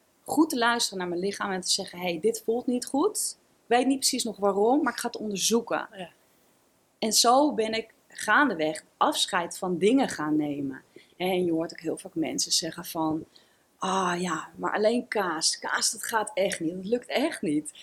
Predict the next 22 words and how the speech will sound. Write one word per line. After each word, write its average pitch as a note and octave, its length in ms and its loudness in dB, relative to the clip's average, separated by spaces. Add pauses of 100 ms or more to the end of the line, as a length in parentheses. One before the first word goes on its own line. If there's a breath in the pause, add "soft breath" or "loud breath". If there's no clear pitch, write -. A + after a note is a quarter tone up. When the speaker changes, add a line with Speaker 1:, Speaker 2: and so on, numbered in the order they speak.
(500 loud breath)
Speaker 1:
En C4 320 2 (120)
ja, C4+ 220 4
ik - 220 -6
vind, B3+ 420 -2
ik B3+ 120 -4
vind B3 140 -2
dat A#3+ 120 -2
interessant. A3 920 0
Ik - 160 -6
snap G3 400 4
het. F#4+ 480 0
Maar F3+ 160 -4
aan E3+ 60 0
de E3 100 -2
andere A3+ 280 -2
kant E3+ 260 -4
denk D#3+ 260 -2
ik, D#3+ 160 -8
"Ja, A#3 180 2
maar E3+ 180 0
als F3+ 240 -2
je E3 120 -12